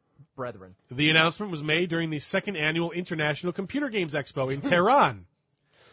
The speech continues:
Speaker 1: I've
Speaker 2: Computer gaming is a growth industry in Iran as of late. Makber Defaouli of the country's governing Supreme Council told the Fars news agency that Iran had, quote, "developed around one hundred forty games with Islamic and Iranian contents which can compete with foreign products."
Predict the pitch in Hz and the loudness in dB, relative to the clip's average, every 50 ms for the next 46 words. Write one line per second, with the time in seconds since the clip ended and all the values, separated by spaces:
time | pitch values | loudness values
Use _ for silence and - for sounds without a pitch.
0 | _ _ - 180 170 143 131 262 294 269 202 156 175 180 202 220 220 220 202 240 | _ _ -4 -4 -2 0 0 2 2 2 2 4 4 4 4 4 0 0 -2 -2
1 | 185 262 285 330 370 - - 320 269 233 180 - 190 175 160 151 143 143 139 135 | 4 6 8 8 8 6 2 -2 -2 -2 -4 -2 -2 -2 0 0 0 0 0 0
2 | 135 135 135 120 127 117 120 131 139 175 214 _ _ _ _ _ _ _ _ _ | 0 -2 -4 -4 -6 -6 -6 -4 -4 -4 -6 _ _ _ _ _ _ _ _ _
3 | _ _ - 131 160 175 185 - 165 156 175 196 214 233 233 233 226 220 208 160 | _ _ -4 0 0 0 0 0 -2 0 2 4 4 4 4 4 4 4 2 0
4 | 170 170 - - - 185 - 240 233 208 180 165 156 156 156 175 220 214 160 143 | -2 -4 -4 -4 -4 -2 0 2 2 2 2 2 0 0 -2 -2 -2 -2 -2 -2
5 | 143 135 143 139 131 - - 175 185 180 - 180 170 160 147 123 165 170 165 170 | -2 -2 -4 -8 -8 -6 -4 -4 -4 -4 -2 -2 -2 -2 -2 -2 -2 0 0 0
6 | 160 160 151 - - 147 - 165 165 156 147 - 165 165 175 165 - 165 147 - | -2 -2 -4 -6 -8 -8 -4 -4 -4 -4 -2 -2 -2 -2 -2 -2 -2 -6 -6 -4
7 | - 180 185 180 165 151 - - 180 170 170 175 156 - 156 170 165 165 147 151 | 0 0 0 0 -2 -4 -4 -2 2 2 2 2 0 -2 -2 -2 -2 -2 -4 -4
8 | 135 131 123 - 131 120 - 135 131 127 131 127 127 139 147 156 160 156 147 143 | -6 -6 -6 -8 -10 -8 -6 -6 -4 -2 -2 -2 0 0 0 0 0 0 -2 -4
9 | 127 - 160 160 165 143 131 131 117 147 180 214 233 - - 170 165 156 143 143 | -4 -2 -2 -2 -2 -4 -8 -8 -4 -2 0 2 2 0 0 0 0 2 0 0
10 | 170 220 208 208 214 240 202 - - 226 226 247 233 220 170 139 143 151 170 - | -2 -2 -2 -2 -2 -4 -6 -4 -2 0 0 0 0 -2 -2 -2 -2 -4 -8 -10
11 | - _ _ _ _ _ _ _ - 143 143 127 147 139 110 139 147 160 175 190 | -16 _ _ _ _ _ _ _ -6 -4 -2 0 0 -2 0 0 -2 0 0 0
12 | 208 220 - - 165 147 147 143 147 160 165 170 160 156 156 - - 170 170 170 | 0 -2 -2 -2 -2 -2 0 0 0 0 0 -2 -4 -4 -6 -6 -4 -4 -4 -4
13 | - 147 135 127 - - 127 - - 147 139 127 - 127 117 - - 185 220 208 | -4 -4 -6 -6 -6 -8 -10 -8 -4 -4 -4 -4 -6 -12 -10 -6 -4 -4 -4 -4
14 | - - 131 - - - - 156 175 180 175 175 160 - - 165 170 156 120 104 | -6 -10 -12 -12 -10 -6 -2 0 2 2 2 0 -2 0 2 2 2 2 0 -4
15 | - - - - - | -10 -16 -20 -20 -20